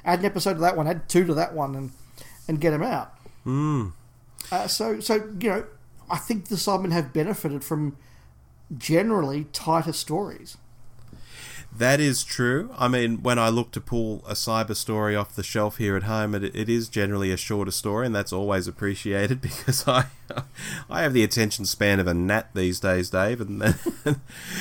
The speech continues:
Speaker 2: that's not Doctor Who's problem, but it, it certainly does help that these stories are, are shorter. Yeah, that, that is interesting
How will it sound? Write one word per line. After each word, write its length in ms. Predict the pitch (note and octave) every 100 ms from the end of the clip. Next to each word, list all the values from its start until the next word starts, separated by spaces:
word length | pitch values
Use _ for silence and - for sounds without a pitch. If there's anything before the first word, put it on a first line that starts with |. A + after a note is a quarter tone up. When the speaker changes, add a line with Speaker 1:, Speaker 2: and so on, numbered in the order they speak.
| D#3+
Speaker 2:
that's 240 | C#3 F3 F3+
not 160 | C#3+
Doctor 280 | C#3+ C3+ B2
Who's 280 | D3 A3+ -
problem, 400 | C#3 G#2+ A#2+ C3
but 140 | B2+
it, 120 | B2
it 120 | A2 A#2+
certainly 260 | D3+ C3+
does 220 | A2+ G2+
help 240 | - C#3 -
that 120 | F2+
these 200 | F#2+ F#2
stories 420 | - G2+ F#2+ F#2
are, 180 | F#2+ -
are 100 | -
shorter. 560 | G2 - G2+ F#2+ G#2+ B2 - - - - - - -
Yeah, 540 | E3 A#3+ G#3+ A#2+ C#3+
that, 280 | E3+ A3+ G#3
that 180 | G#3+ A3+
is 220 | A#3+ G3
interesting 720 | G#3+ - A3 - A#2 E2+ E2